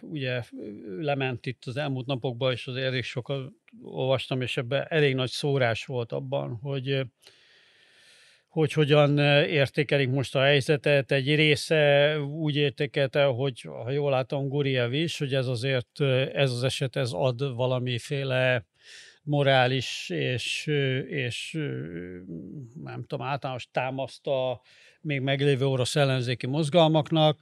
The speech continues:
A másik, ö, fele ezeknek a cikkeknek pedig az volt, hogy hát, ö, és én hajlamos vagyok erre, ezzel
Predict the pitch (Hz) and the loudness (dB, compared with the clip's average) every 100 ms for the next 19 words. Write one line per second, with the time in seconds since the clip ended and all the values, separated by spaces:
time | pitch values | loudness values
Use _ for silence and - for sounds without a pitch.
0 | _ - - _ _ - - 147 143 160 | _ -20 -20 _ _ -10 0 0 4 2
1 | 151 - 165 - - 156 135 - 160 156 | 2 2 0 -2 -2 0 0 2 6 8
2 | 151 147 - 156 139 131 143 143 123 156 | 8 8 4 0 -2 -2 -2 -2 -4 -4
3 | 123 147 139 139 - 151 139 135 123 117 | -2 -2 -2 -6 -4 -4 -2 0 0 -2
4 | 135 131 - 135 - 131 131 - 147 135 | -2 -2 -2 -6 -4 -4 -4 -4 -4 -4
5 | - 131 - 135 127 156 156 143 135 - | -6 -6 -4 -4 -4 0 2 2 -2 -4
6 | 147 131 120 147 131 135 143 - - 294 | -4 -4 0 0 2 -2 -4 -10 -16 -12
7 | 247 135 120 - 107 - - 156 131 143 | -12 -12 -12 -12 -14 -14 -10 -6 -4 -2
8 | 135 | -2